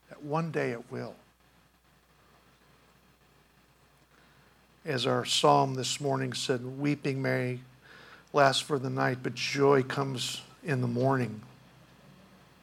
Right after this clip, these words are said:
And we know with certainty that that morning,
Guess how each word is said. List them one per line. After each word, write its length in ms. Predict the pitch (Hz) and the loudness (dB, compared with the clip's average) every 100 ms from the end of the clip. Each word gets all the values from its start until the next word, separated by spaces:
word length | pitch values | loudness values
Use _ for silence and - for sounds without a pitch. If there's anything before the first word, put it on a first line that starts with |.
| - - - - - - - - - - - - - - - - - - - - - - - - - - | -20 -20 -20 -20 -20 -20 -20 -20 -20 -20 -20 -20 -20 -20 -20 -20 -20 -20 -20 -20 -20 -20 -20 -20 -10 -2
And 120 | 139 | 2
we 100 | 139 | 4
know 540 | 139 143 139 139 135 - - - - - - - | 6 8 8 6 0 -10 -14 -16 -16 -20 -12 -2
with 400 | 147 127 - - | 0 0 -6 -4
certainty 680 | - 170 156 151 127 127 120 | 4 8 8 6 2 2 2
that 480 | 117 120 113 - - 127 - - - - - | 2 2 2 -2 -12 -14 -18 -20 -20 -18 -12
that 360 | 135 139 131 | 4 6 6
morning, 640 | 147 135 147 143 117 120 | 4 4 6 6 2 -4